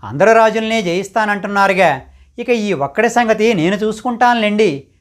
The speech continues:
అన్నాడు గర్వంగా. స్వభావసిద్ధుడికి కోపం వచ్చింది. దానితో అతడు, "మదాశయ, నీకింత అహంకారం పనికిరాదు.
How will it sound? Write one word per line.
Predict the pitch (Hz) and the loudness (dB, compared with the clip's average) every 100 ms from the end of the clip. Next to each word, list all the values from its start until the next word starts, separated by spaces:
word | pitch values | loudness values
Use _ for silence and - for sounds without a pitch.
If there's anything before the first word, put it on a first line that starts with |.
| _ - | _ -2
అన్నాడు | 214 202 226 | 2 2 2
గర్వంగా. | 196 170 170 170 165 151 - _ _ _ _ _ - | 2 2 0 0 0 -2 -6 _ _ _ _ _ -12
స్వభావసిద్ధుడికి | 127 147 196 208 180 190 196 160 202 | -2 2 4 2 -2 -4 -4 -4 -6
కోపం | 208 135 233 247 | -4 -4 -2 -2
వచ్చింది. | 190 160 180 156 156 - _ _ _ - | -4 -4 -4 -4 -6 -12 _ _ _ 0
దానితో | 240 240 240 240 | 0 2 2 2
అతడు, | 226 220 214 185 - _ _ | 4 2 0 -2 -12 _ _
"మదాశయ, | 139 139 202 214 220 196 135 - _ _ | -6 0 0 0 2 2 0 -6 _ _
నీకింత | 151 185 196 185 | -8 -4 -4 -2
అహంకారం | 143 196 233 233 208 220 | -2 -4 0 2 2 0
పనికిరాదు. | 170 185 240 202 156 | -4 -2 2 2 0